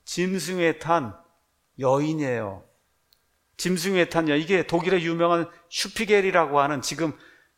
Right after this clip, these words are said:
미국식으로 얘기하면 뉴욕타임스 아니면 뉴스위크 뭐 이런 타임스 같은 이와 같은 매거진에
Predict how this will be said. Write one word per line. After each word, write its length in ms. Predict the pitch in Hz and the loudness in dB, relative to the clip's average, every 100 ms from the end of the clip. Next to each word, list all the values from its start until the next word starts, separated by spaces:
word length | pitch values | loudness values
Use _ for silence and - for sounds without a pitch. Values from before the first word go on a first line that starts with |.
| - | -10
미국식으로 640 | 135 175 180 - 190 175 | -4 -2 -2 -2 0 0
얘기하면 320 | 160 165 165 123 | 2 0 -2 -2
뉴욕타임스 1000 | 143 160 156 151 143 135 117 - 123 113 | 2 2 0 -2 0 -2 -6 -8 -6 -4
아니면 440 | 123 135 139 113 | -2 -2 -4 -2
뉴스위크 640 | 123 151 - 160 131 - 135 | -2 -2 -4 -4 -6 -6 -8
뭐 200 | 120 120 | -4 -4
이런 220 | 127 123 - - _ - - | -4 -6 -10 -20 _ -8 -6
타임스 460 | - 214 202 165 | 0 0 0 0
같은 340 | 160 135 165 151 - _ | 0 0 -2 -6 -8 _
이와 200 | 170 208 | 4 6
같은 260 | 196 196 160 | 6 2 4
매거진에 880 | 147 165 185 156 156 180 202 113 | 6 6 4 0 0 2 2 2